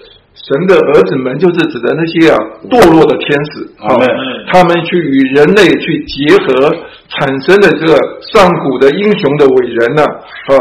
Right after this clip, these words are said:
Speaker 1: 这个那里的人呐，迦南人是啊又高又大，
Speaker 2: 阿门。
Speaker 1: 啊，但是他是一个，呃，天-，天使与这个堕落的人类的，啊，这个混杂产生出来的一种种类。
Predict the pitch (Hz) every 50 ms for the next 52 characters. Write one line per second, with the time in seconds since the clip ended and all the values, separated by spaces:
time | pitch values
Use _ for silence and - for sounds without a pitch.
0 | 117 - 165 175 180 175 - - 196 208 202 190 175 160 143 160 165 165 147 135
1 | 143 165 151 135 - 180 180 170 165 156 143 143 151 156 175 170 147 135 - -
2 | 107 233 208 170 160 147 - 165 156 147 151 170 175 156 131 120 - 135 - -
3 | - - - 127 127 110 113 120 123 113 - 139 135 127 120 110 - - - -
4 | - - _ _ - 185 190 196 185 190 - 190 196 196 196 196 202 185 175 156
5 | 160 147 - - - - - - - _ - - 147 147 143 139 135 131 - -
6 | - - 202 208 190 - - 101 - - - _ _ _ - - - - - -
7 | 220 226 226 233 - - 185 165 151 143 139 139 135 - 190 180 175 156 139 -
8 | - - - - - 254 247 220 190 196 196 180 - 143 135 139 139 135 135 165
9 | 190 170 160 139 123 - - - - - - 87 - 143 139 131 123 - - -
10 | - - - 170 160 156 139 131 127 127 - - - - - 139 147 165 165 156
11 | 143 135 - 143 131 139 156 175 - - 147 131 120 - 170 180 180 180 180 165
12 | 143 131 135 143 139 147 143 139 127 120 120 - 120 107 113 135